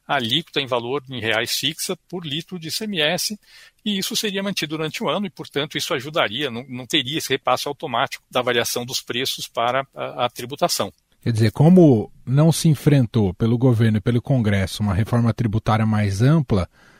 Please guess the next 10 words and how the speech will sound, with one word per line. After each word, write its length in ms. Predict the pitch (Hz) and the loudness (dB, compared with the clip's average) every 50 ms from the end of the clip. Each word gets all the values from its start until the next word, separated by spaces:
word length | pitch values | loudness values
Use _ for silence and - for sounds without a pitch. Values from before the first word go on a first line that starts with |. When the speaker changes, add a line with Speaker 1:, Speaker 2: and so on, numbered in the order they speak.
| _ _ _ _ _ | _ _ _ _ _
Speaker 2:
hoje 260 | - 117 127 120 120 139 | 0 2 4 4 4 4
não 160 | 156 185 180 | 4 4 4
só 240 | - - - 147 135 | 2 4 4 6 6
a 40 | 123 | 6
gente 220 | 107 123 117 - | 4 2 0 -2
paga 280 | - - 117 113 107 117 | -2 0 0 0 0 -2
o 40 | - | 0
preço, 520 | - 139 147 175 180 165 - - 139 127 | 4 6 6 6 6 6 2 0 -2 -2
como 320 | - - 131 139 147 143 | 2 2 2 4 4 2
se 360 | - - - - 143 135 139 | 2 0 2 4 4 4 4